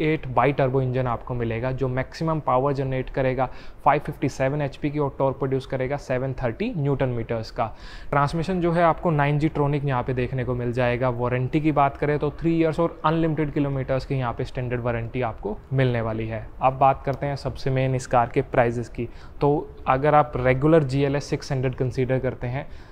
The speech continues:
तो उसके लिए जो एक्स showroom आपको पे करना पड़ेगा, टू करोड़ नाइन्टी सिक्स लैक्स पे करना पड़ेगा।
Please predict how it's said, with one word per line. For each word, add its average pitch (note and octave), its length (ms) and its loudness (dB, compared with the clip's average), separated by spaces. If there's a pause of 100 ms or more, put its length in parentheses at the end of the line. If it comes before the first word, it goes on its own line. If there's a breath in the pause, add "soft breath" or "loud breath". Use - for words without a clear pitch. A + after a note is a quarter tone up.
(140 loud breath)
तो C3+ 140 2
उसके C3 260 0
लिए F3 200 4
जो D#3+ 160 2
एक्स C#3 160 -6
showroom D3 280 2
आपको C3+ 220 0
पे C3 200 0
करना B2+ 240 -2
पड़ेगा, B2 280 -2 (120)
टू E3 140 4 (100)
करोड़ D3+ 260 4 (160)
नाइन्टी B2 320 0
सिक्स - 300 -6
लैक्स C3+ 260 0
पे C3+ 160 -2
करना C3 240 -2
पड़ेगा। B2 360 -2